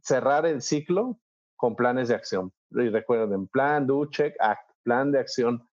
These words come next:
de, de acuerdo a este feedback que le di, qué puede hacer la persona para mejorar.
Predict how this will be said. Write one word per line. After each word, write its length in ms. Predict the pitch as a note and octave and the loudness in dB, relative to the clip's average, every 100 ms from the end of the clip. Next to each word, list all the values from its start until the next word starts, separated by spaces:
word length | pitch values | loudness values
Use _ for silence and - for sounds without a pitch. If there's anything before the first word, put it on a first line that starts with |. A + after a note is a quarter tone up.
| _ - | _ -4
de, 300 | A2 A2 G#2 | 0 2 2
de 100 | G#2 | 0
acuerdo 320 | F#2+ A#2 A#2 | 0 0 2
a 100 | A#2 | 2
este 280 | A#2 A#2 A#2 | 0 0 -2
feedback 360 | - A2+ A#2 - | 0 0 -2 0
que 80 | G#2 | 0
le 140 | F#2+ | 2
di, 220 | A#2+ B2+ | 0 -2
qué 140 | - G#2 | -4 -2
puede 300 | A2+ G#2+ G#2 | 0 2 0
hacer 260 | - G2+ | -2 -2
la 120 | G#2 | 0
persona 380 | G2 G2 G2+ G#2 | -2 -4 -2 -2
para 220 | G#2 F#2+ | 0 0
mejorar. 400 | F#2 - - - | -2 -8 -12 -14